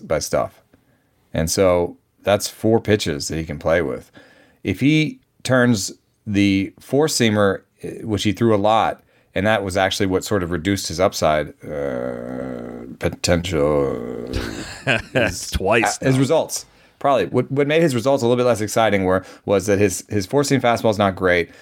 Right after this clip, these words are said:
Speaker 1: and he used it a lot. What if he tweaks that so that the four seam fastball is more a pitch he throws high in the zone for strikes,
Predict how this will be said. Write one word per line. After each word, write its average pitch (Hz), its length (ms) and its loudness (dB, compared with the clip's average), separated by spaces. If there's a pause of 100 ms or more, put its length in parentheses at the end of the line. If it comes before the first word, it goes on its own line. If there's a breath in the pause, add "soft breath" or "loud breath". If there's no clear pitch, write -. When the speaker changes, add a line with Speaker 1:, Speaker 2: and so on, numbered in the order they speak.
(200 loud breath)
Speaker 1:
and 95 120 -2
he 98 60 2
used 92 160 0
it 85 40 -2
a 82 40 0
lot. 78 320 2 (240 loud breath)
What 143 180 0
if 175 140 -2
he 156 300 2
tweaks 139 380 0
that 107 300 2
so 113 140 2
that 110 100 -2
the 110 60 -4
four 127 180 0
seam 127 180 2
fastball 120 440 2
is 101 80 -4
more 117 440 2
a 104 120 0
pitch - 220 0
he 117 60 -2
throws 113 240 0
high 113 180 2
in 120 80 2
the 117 60 2
zone 135 260 2
for 117 120 -4
strikes, 123 540 -2